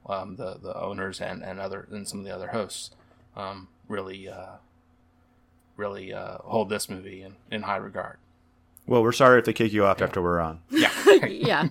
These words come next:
Speaker 1: It's
Speaker 3: If
Speaker 1: like,
Speaker 3: you need to
Speaker 1: "Worst episodes ever."
Speaker 3: re-record so you can stay on your network,
Speaker 2: Yeah, it's like,
Speaker 3: we
Speaker 2: "You had a
Speaker 3: will.
Speaker 2: solid thirty-nine episode run, Eric, but then it just took a shit in the bed, in the pool,
Speaker 3: <laughs> You
Speaker 2: wherever."
Speaker 3: had some
Speaker 2: Um,
Speaker 3: idiots
Speaker 1: Yeah.
Speaker 3: on.
Speaker 1: In the
Speaker 2: yeah,
Speaker 1: pool
Speaker 2: you
Speaker 1: that
Speaker 2: had some
Speaker 1: Simon Kirk
Speaker 2: dum-dums
Speaker 1: is
Speaker 2: on.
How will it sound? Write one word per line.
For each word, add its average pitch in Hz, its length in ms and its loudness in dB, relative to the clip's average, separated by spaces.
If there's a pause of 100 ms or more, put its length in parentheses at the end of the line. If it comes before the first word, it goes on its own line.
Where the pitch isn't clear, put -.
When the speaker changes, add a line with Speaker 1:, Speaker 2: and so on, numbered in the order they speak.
(120)
Speaker 1:
It's - 180 -6 (320)
Speaker 3:
If 240 80 0
Speaker 1:
like, - 80 -2
Speaker 3:
you 311 540 6
need 285 160 4
to 311 140 2
Speaker 1:
"Worst 262 140 0
episodes 247 480 0
ever." 208 320 4
Speaker 3:
re-record 196 160 -4
so 208 160 -4
you 196 220 0
can 208 240 -2
stay 196 360 -2
on 196 160 0
your 175 120 0
network, 165 240 -2
Speaker 2:
Yeah, 123 200 10
it's 117 100 2
like, 139 120 6
Speaker 3:
we 180 80 -2
Speaker 2:
"You 240 100 6
had 233 140 12
a 151 40 10
Speaker 3:
will. 135 40 8
Speaker 2:
solid 139 460 10
thirty-nine 127 480 8
episode 113 380 4
run, 123 240 8
Eric, 123 360 6
but 104 140 -2
then 107 220 2
it 104 160 -2
just 185 600 6
took 139 200 4
a 90 100 2
shit 90 460 0 (260)
in 98 120 -4
the 90 80 0
bed, 76 360 -2 (220)
in 90 140 -4
the 90 60 -4
pool, 87 380 -4
Speaker 3:
<laughs> - 20 -10
You 71 100 -10
Speaker 2:
wherever." - 260 -2
Speaker 3:
had - 80 -8
some 165 140 -2
Speaker 2:
Um, 156 100 -2
Speaker 3:
idiots 160 420 0
Speaker 1:
Yeah. 185 100 -2
Speaker 3:
on. 180 340 -4 (120)
Speaker 1:
In 120 80 -2
the 120 60 4
Speaker 2:
yeah, 117 80 6
Speaker 1:
pool 113 100 8
Speaker 2:
you 110 80 2
Speaker 1:
that 120 60 4
Speaker 2:
had 131 80 2
some 110 80 6 (100)
Speaker 1:
Simon 120 140 6
Kirk 101 80 4
Speaker 2:
dum-dums 113 220 4
Speaker 1:
is 104 60 -2
Speaker 2:
on. 107 400 -2